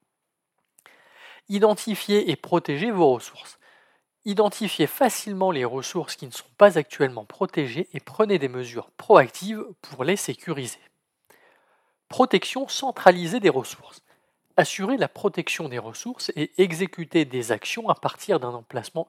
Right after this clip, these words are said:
unique et centralisé. Optimisez la configuration de la sécurité. Protégez vos ressources contre des scénarios tels que les menaces de ransomware,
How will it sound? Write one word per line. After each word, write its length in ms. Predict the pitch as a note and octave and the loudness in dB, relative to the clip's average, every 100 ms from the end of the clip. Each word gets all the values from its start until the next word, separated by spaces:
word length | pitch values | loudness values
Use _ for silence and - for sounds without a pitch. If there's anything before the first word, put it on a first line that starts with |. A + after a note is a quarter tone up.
| _ | _
unique 500 | C#3+ A#2+ C#3 G3 - _ _ _ - | -18 -14 -14 -14 -18 _ _ _ -4
et 80 | G3+ | -4
centralisé. 640 | - A#2+ - D#3+ C3 - _ _ _ _ _ _ _ _ _ _ _ _ _ - | -4 -6 -2 -2 -4 -16 _ _ _ _ _ _ _ _ _ _ _ _ _ 4
Optimisez 580 | B3 - F#3 D#3 C#3 A#3 | 4 4 -8 -6 0 4
la 120 | D3+ | 4
configuration 880 | - A3+ - D#3+ C3 A#2+ A#2+ - A3+ | 2 -8 -8 -8 -8 -8 -10 -12 -2
de 80 | |
la 120 | D3 F3 | 2 2
sécurité. 560 | - - E3 A2+ - - _ _ _ _ _ _ _ - | -2 -8 -8 -8 -14 -20 _ _ _ _ _ _ _ -4
Protégez 480 | - A3+ F#3+ D3+ | -2 0 0 2
vos 160 | C#3+ A#2 | 2 2
ressources 520 | A#2+ - D#3+ - - | 0 -2 -6 -8 -10
contre 320 | D3+ C#3+ - | -10 -10 -10
des 100 | C3 | -10
scénarios 540 | A#2 - F3+ C#3 A#2+ F#3 | -8 -6 2 2 2 -4
tels 200 | - B2 | -6 -6
que 140 | - | -10
les 140 | A2+ A2 | -14 -8
menaces 420 | D#3 E3 D3 B2 | -4 2 2 2
de 80 | A#2 | -4
ransomware, 800 | G#2 G2+ - C#3+ E3+ F3 F#3+ | -6 -12 -12 -6 -2 -2 -4